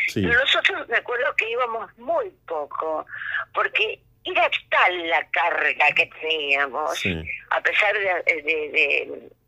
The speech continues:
Speaker 2: de, de haberla hecho la obra, porque no era catártica, ¿no? En, eh, para nosotros no, para nosotros era de una contención tan fuerte que
Speaker 1: Ujú.
Speaker 2: quedábamos medio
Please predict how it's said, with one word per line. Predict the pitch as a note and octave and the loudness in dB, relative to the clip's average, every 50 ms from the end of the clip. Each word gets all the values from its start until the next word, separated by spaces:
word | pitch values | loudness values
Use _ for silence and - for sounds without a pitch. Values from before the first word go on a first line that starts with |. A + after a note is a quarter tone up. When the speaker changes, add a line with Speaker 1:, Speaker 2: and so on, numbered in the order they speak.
| - - - | -10 -10 -4
Speaker 2:
de, | - - D#3+ D3 C3+ C3 | 2 4 6 6 4 4
de | D3+ D#3 | 2 2
haberla | D3+ D#3+ F#3 F3+ F#3 F3+ F3 F3 | 2 4 2 2 2 4 4 4
hecho | F#3+ F#3 F3+ - - - C#3 | 4 2 4 2 4 4 4
la | C3+ D#3 D#3 | 4 4 4
obra, | D#3 E3 - | 2 2 0
porque | - D3+ C#3 - D3+ | 0 0 0 0 2
no | D#3 F3 | 4 2
era | G3 F3+ D3 B2+ | 4 4 4 2
catártica, | - C3+ - - C#3 C3+ - - - - - - C3+ C3 C3+ | 0 -2 0 0 -2 -2 -2 -4 -6 -6 -2 2 2 2 2
¿no? | C#3+ C#3+ D3+ D#3+ E3 E3 | 2 2 2 2 2 0
En, | D#3 D3 D3 C3+ C#3 | 0 -2 -4 -2 -2
eh, | D#3+ D3 C3+ - - - - - - _ _ | -2 0 0 -2 -4 -4 -6 -6 -8 _ _
para | D3+ D3 D3 D3 | 0 2 2 2
nosotros | D3+ D#3 - - B3 - - F#3+ C#3+ C3+ | 2 2 2 0 0 0 0 0 0 -2
no, | E3+ A3 G#3+ D3 G#2 | 0 2 2 2 4
para | - C#3+ C3 C#3 C#3+ | 4 4 4 4 4
nosotros | C3+ - A3+ - - - - F#3 | 2 0 -2 -2 -2 -2 0 0
era | F#3+ G3+ F#3 | 2 2 0
de | F3+ F#3 | 0 0
una | G3 G#3 A3+ G3+ - | 2 2 2 2 2
contención | - D#3 C#3 C#3 C3+ - - C#3 C3 C#3 D3 - - - E3+ E3 D3+ C#3 C3 B2+ C3 C3 C#3+ C#3+ D#3 E3+ - _ _ _ _ _ _ _ _ _ _ _ _ _ _ _ _ _ _ _ _ _ _ _ _ - | 0 -2 -2 -4 -4 0 2 2 2 2 2 2 4 4 4 4 4 4 4 4 2 0 -2 -6 -10 -12 -16 _ _ _ _ _ _ _ _ _ _ _ _ _ _ _ _ _ _ _ _ _ _ _ _ 0
tan | A#3+ C#4+ D#4 D#4 | 2 2 2 2
fuerte | - - - G3+ F3+ E3 D#3 C#3 C3 C3 C3 - - - D3 D3 D#3+ F3 F#3+ - - _ - - - - | 2 0 2 2 2 4 4 4 4 4 2 0 2 4 4 4 4 4 0 -2 -4 _ -20 -16 -4 0
que | G2+ G2+ | 0 0
Speaker 1:
Ujú. | - A#2 A#2+ | 0 2 2
Speaker 2:
quedábamos | F#3+ G#3 B3+ F4+ G4+ G4 F4+ B3+ F#3 E3 D#3 D3+ D3+ | 2 4 4 4 4 4 4 4 2 0 0 0 -4
medio | E3+ F#3 A#3 C4 D4 D#4+ D4+ C4+ B3 G3+ D#3+ | -4 -2 0 0 2 2 2 2 2 0 -2